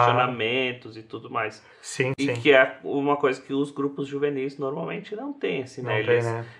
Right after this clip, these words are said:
Speaker 1: eles não conseguem fazer essa dissociação da competição, do momento competitivo,
Speaker 2: Uhum.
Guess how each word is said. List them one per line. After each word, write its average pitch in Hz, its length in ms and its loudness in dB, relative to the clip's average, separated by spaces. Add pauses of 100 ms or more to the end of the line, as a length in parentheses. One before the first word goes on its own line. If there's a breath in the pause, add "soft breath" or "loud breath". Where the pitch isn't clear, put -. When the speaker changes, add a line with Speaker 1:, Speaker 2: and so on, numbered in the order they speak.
Speaker 1:
eles 131 180 -4
não 131 100 0
conseguem 147 800 0
fazer 131 760 4
essa 123 480 0 (160)
dissociação 143 1040 0
da 120 100 0
competição, 120 1000 0 (360 soft breath)
do 123 120 -2
momento 120 420 -4
competitivo, 135 1000 -4
Speaker 2:
Uhum. 117 180 -8